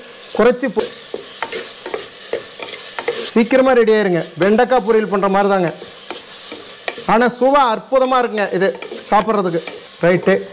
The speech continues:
அடுத்து என்ன பண்ண போறோம்டா, மஞ்சத்தூள் ஒரு கொஞ்சோண்டு கொடுக்கலாம். மிளகாய் ஏற்கனவே ஒண்ணு போட்டுக்கிறேங்க, கொஞ்சோண்டு மிளகாய் தூள். காரம் எனக்கு கொஞ்சம் குறைவா வேணுங்க, அவ்வளவுதான். அதே மாதிரி கொஞ்சம் சீரகம் கொஞ்சம்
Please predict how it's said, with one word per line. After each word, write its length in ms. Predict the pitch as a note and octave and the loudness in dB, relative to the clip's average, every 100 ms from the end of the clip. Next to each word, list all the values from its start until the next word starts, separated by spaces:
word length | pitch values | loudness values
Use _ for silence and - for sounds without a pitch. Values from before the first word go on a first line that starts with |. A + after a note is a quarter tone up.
| - - - | -18 -20 -2
அடுத்து 240 | F#3+ G3 G#3 | 2 4 4
என்ன 100 | G#3 | 4
பண்ண 120 | G3 F#3 | 2 2
போறோம்டா, 320 | G3 G3 F#3+ A3 - - - - - - E3+ | 4 4 4 0 -2 -16 -20 -20 -20 0 2
மஞ்சத்தூள் 400 | G3 A#3 A3 G3+ | 4 4 6 4
ஒரு 100 | F3 | 4
கொஞ்சோண்டு 320 | G3 G3 F#3+ | 4 4 4
கொடுக்கலாம். 320 | F3+ E3+ E3 - - - - - - - - - - - - - - - - - - - - - - - - - - - - F#3+ | 4 4 2 0 -14 -20 -20 -20 -20 -20 -20 -20 -20 -20 -20 -20 -20 -20 -20 -20 -20 -20 -20 -16 -12 -12 -16 -20 -20 -20 -4 2
மிளகாய் 320 | A3+ A#3 A3 | 4 6 6
ஏற்கனவே 280 | G#3 A3+ A3+ | 4 2 4
ஒண்ணு 120 | G#3+ F3+ | 2 4
போட்டுக்கிறேங்க, 460 | G#3+ G#3 G#3+ G3 G#3+ G#3+ - - - | 4 4 4 4 2 -2 -12 -20 0
கொஞ்சோண்டு 380 | G3 G3+ G#3+ A3 G3+ E3 | 2 6 4 4 2 2
மிளகாய் 320 | F#3+ F#3+ F3+ | 4 4 4
தூள். 140 | F3+ E3 - | 0 0 2
காரம் 240 | G3+ A#3 | 2 2
எனக்கு 160 | A3 G3 | -2 -2
கொஞ்சம் 180 | F#3+ F3+ | -2 2
குறைவா 240 | G#3+ A3+ G#3+ | 4 6 4
வேணுங்க, 240 | G3 F#3+ F3+ - | 2 2 0 2
அவ்வளவுதான். 340 | E3 F3 F3+ - - - - - - - - - | 2 4 2 -2 -10 -20 -20 -20 -20 -20 -8 2
அதே 100 | A3 A#3+ | 4 6
மாதிரி 160 | B3 | 4
கொஞ்சம் 220 | A3+ G3+ E3+ | 4 0 2
சீரகம் 320 | A#3+ B3+ A3+ | 4 4 4
கொஞ்சம் 220 | G#3 F#3 | -2 -4